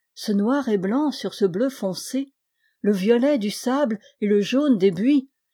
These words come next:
cette solitude, et puis ce silence, tout cela ensemble prend pour le cœur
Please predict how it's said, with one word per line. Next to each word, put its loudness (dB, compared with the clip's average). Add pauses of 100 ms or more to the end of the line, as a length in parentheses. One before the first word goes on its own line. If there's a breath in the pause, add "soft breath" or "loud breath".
(140)
cette -6
solitude, -2 (440)
et -4
puis 0
ce -6
silence, 0 (640)
tout -2
cela 2
ensemble 0 (220 loud breath)
prend 0
pour -2
le 2
cœur -2